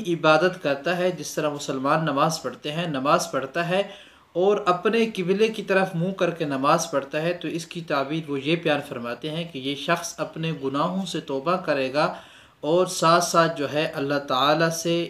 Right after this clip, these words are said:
इसका जो ताल्लुक़ होगा वो मज़बूत होगा, इसलिए कि ये भी एक किस्म की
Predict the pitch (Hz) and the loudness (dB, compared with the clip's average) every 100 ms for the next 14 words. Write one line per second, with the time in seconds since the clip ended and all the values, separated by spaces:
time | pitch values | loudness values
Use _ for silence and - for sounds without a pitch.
0 | - 165 - 156 143 131 - 120 147 170 | -8 -12 -8 -8 -6 -8 -6 -4 -4 -2
1 | 175 139 135 147 151 147 127 131 123 - | -4 -6 -6 -2 0 0 -2 -6 -8 -4
2 | 170 190 165 139 131 147 156 - - - | -4 -4 -6 -6 2 2 2 -6 -18 -18
3 | - 196 - 202 233 226 185 151 180 202 | -8 -8 -6 -2 -4 -2 -6 0 2 2
4 | 202 214 190 175 165 170 - 165 175 170 | 0 -6 -6 -6 -2 -2 -4 -6 -4 -6
5 | 170 | -6